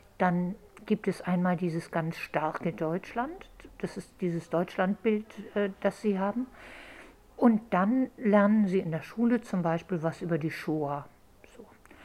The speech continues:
Und das langweilt sie alles zu Tode, weil es liegt ja so furchtbar weit zurück. Und warum sollen sie sich mit der Shoah beschäftigen? Sie sind kein Jude. Und wenn sie damals gelebt hätten, dann hätten sie eben zur, in Anführungszeichen, Herrenrasse gehört.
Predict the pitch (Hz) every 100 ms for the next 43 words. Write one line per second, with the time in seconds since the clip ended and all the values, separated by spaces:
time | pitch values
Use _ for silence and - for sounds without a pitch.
0 | - - - - - - - 208 190 -
1 | 196 240 240 226 - - 190 185 - -
2 | - 196 240 302 - - - 175 170 196
3 | 190 - 175 175 175 190 - 180 165 165
4 | - 180 180 240 - 185 170 - 170 175
5 | 175 165 180 170 160 170 - 196 170 160
6 | - 196 220 208 - 214 - 202 202 180
7 | 165 175 - 156 160 170 220 240 226 196
8 | 190 - - - - - - 180 160 165
9 | 240 262 226 196 190 180 - 170 190 202
10 | - 214 196 196 - - - - 175 175
11 | 151 175 170 165 156 175 214 - 185 175
12 | 175 180 - - - - 180 175 185 170
13 | - 170 - 180 165 - 175 190 180 220
14 | 170 151 143 151 - 156 151 151 143 147